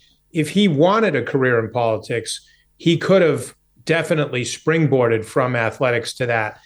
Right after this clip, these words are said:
Very few athletes are capable of pulling that off. Some have and done it really well. Bill Bradley comes to mind, the New York Knicks basketball player who became a prominent senator in the United States Senate.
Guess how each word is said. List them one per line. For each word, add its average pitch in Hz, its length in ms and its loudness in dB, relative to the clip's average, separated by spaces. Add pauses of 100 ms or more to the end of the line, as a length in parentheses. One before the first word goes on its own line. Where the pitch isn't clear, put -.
(260)
Very 180 400 4
few 160 280 4
athletes 139 520 0
are 127 100 -2
capable 139 540 -2
of 120 80 -8
pulling 143 320 0
that 117 180 0
off. 139 340 0 (400)
Some 135 380 -2
have 127 480 -4
and 120 240 -6
done 120 160 0
it 117 60 -2
really 117 320 -2
well. 127 500 0 (280)
Bill 143 180 2
Bradley 123 500 0
comes 135 300 -2
to 123 100 -4
mind, 131 260 -2
the 123 60 -4
New 127 80 -4
York 123 180 -2
Knicks 123 220 -4
basketball 123 440 -2
player 131 360 0
who 120 160 -6 (100)
became 123 300 -4
a 110 80 -2
prominent 131 460 -2
senator 139 580 0 (640)
in 139 160 0
the 135 60 2
United 127 380 0
States - 360 -4
Senate. 147 360 -2